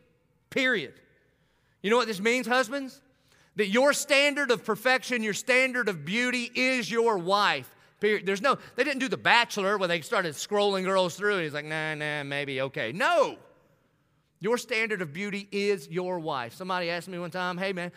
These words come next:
are you into blondes or brunettes?" I was like, "Man, I used to really be into blondes, and then like that, I just was a brunette guy." You know why? 'Cause one day, 'cause I married Gretchen, she had blonde hair back in the day.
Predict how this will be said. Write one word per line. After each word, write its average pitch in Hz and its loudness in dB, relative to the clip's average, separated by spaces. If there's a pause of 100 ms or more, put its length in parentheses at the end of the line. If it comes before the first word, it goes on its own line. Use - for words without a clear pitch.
(180)
are 151 -6
you 190 -2
into 196 -2
blondes 190 0
or 196 -4
brunettes?" 180 -4
I 143 -6
was 135 -8
like, 131 -10
"Man, 160 -8
I 165 -4
used 165 -8
to 120 -12
really 180 -4
be 175 -6
into 180 -6
blondes, 175 -4
and 127 -10
then 120 -8
like 131 -8 (220)
that, 190 0
I 151 -2
just 127 -10
was 95 -16
a - -16
brunette 127 -4
guy." 90 -14 (1120)
You 127 -6
know 160 -2
why? 190 2 (220)
'Cause 127 -8
one 220 2
day, 175 0
'cause 160 -8
I - -6
married 185 -4
Gretchen, 175 -6
she 254 -12
had 208 -8
blonde 196 -4
hair 196 -4
back 135 -6
in 135 -12
the 123 -12
day. 139 -8